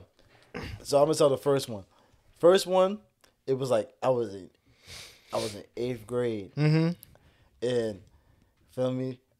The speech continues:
Speaker 1: Parent-teacher conference, right? You're only
Speaker 2: Mm-hmm.
Speaker 1: supposed to see one teacher.
Speaker 2: Mm-hmm.
Speaker 1: Only supposed to see one teacher. So, I already know. Like, my grades was good, though. But, like, I, I was bad.
Speaker 2: Oh, like, you talk a lot or some
Speaker 1: Yeah,
Speaker 2: shit?
Speaker 1: I talk a lot, right?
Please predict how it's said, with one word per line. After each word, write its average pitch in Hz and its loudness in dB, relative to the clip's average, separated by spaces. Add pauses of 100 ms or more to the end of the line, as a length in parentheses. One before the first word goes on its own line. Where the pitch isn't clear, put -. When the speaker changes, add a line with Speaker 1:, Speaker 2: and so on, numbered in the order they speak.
(240)
Speaker 1:
Parent-teacher 135 -4
conference, 120 -6
right? 123 -2 (140)
You're 123 -4
only 143 -2
Speaker 2:
Mm-hmm. 151 -2
Speaker 1:
supposed 170 -2
to 110 -12
see 110 -10
one 113 -6
teacher. 131 -14 (320)
Speaker 2:
Mm-hmm. 147 -2
Speaker 1:
Only 113 -12
supposed 113 -8
to - -14
see 104 -14
one 107 -10
teacher. 107 -12 (440)
So, 113 -2 (300)
I - -10
already 104 -2
know. 98 -10
Like, 101 -16
my 147 2
grades 202 8
was 143 -2
good, 190 10
though. 127 6
But, 110 0
like, 107 -2
I, - -10
I 101 -10
was 98 -12
bad. 101 -4
Speaker 2:
Oh, 143 0
like, 131 -2
you 131 -6
talk 147 0
a 147 -2
lot 147 2
or - -2
some 127 0
Speaker 1:
Yeah, 123 4
Speaker 2:
shit? 147 -2
Speaker 1:
I - -6
talk 135 4
a 135 0
lot, 127 2
right? 127 2